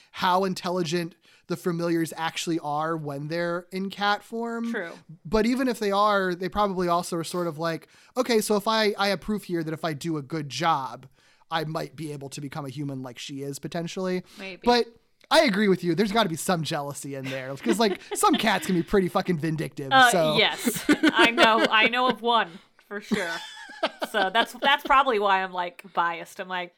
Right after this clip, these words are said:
Speaker 2: "I know my cat will be frickin' pissed if <laughs>
Speaker 1: Right. <laughs> Right.
Speaker 2: if Polly got turned into a human. She'd be like, 'What the hell?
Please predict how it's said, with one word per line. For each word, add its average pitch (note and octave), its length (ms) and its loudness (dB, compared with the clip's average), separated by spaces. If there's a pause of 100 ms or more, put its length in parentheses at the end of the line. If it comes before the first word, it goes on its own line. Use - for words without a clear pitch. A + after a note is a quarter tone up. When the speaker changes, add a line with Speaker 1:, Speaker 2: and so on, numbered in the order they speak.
(140)
Speaker 2:
"I C#4 80 0
know G4+ 140 0
my G#3+ 160 -4
cat G3+ 260 0
will F#3 60 -6
be E3+ 220 -12 (260)
frickin' B3+ 340 -8
pissed - 480 -4 (100)
if G3 200 -12 (180)
<laughs> E3 80 -8
Speaker 1:
Right. D#3 300 -4
<laughs> - 480 -8
Right. C4+ 340 -6 (840)
Speaker 2:
if A3 160 -6
Polly A#3 380 4
got F#3+ 240 -2
turned G3 180 -6
into F#3 220 -10
a F3 60 -10
human. E3+ 400 -16
She'd - 160 -18
be F#3 80 -14
like, F3 180 -14
'What G3 160 -8
the F#3+ 80 -10
hell? - 340 -12